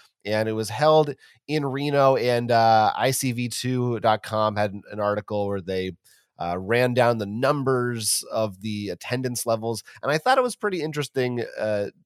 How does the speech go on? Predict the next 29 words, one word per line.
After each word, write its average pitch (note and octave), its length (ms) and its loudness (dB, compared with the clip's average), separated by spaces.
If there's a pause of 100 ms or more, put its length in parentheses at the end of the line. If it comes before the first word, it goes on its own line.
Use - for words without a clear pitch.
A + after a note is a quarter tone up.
(100)
to, - 160 -10
to A2 160 -6
look A2+ 300 -2
at. D#2+ 300 -4 (380)
Uh, G#2+ 120 -4
the B2 440 -2
attendance A3+ 580 -6
count C#3 400 2 (140)
for A#2+ 300 2
this A2+ 260 -4
year G#2+ 220 0
was G#2+ 280 -4
one D3+ 280 -4
thousand D3 400 0
three B2+ 220 -4
hundred B2 320 0
and G2+ 120 -6
sixty, - 640 -8 (260)
which B2+ 120 -4
is D3+ 100 -4
pretty A#3+ 260 0
low, A2+ 460 2 (220)
uh, G#2+ 100 2
but, A#2 160 -2
you C#3+ 80 0
know, G2 80 0
you G#2+ 120 -2
can A#2 120 0
always, A2+ 340 4